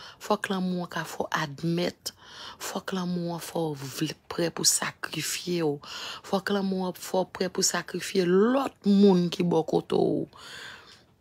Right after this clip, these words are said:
ki pa fè pati de lanmou sa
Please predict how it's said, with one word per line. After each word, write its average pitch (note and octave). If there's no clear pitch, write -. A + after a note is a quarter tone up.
ki -
pa E3+
fè -
pati C#3+
de D3+
lanmou B2
sa -